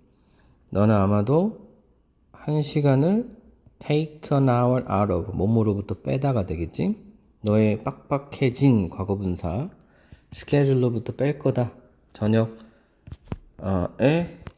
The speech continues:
만나기 위해. 뭐뭐 하면서지. 분사구문으로 쓰였어. 분노를 느끼면서.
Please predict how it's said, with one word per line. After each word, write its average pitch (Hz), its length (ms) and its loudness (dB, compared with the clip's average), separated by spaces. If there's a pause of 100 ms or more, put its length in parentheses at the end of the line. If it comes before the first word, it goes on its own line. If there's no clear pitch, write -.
(120)
만나기 101 480 -2
위해. 95 320 -4 (1600)
뭐뭐 98 220 0
하면서지. 113 640 0 (720)
분사구문으로 104 880 2
쓰였어. 113 580 -6 (1200)
분노를 110 840 2
느끼면서. 95 560 -6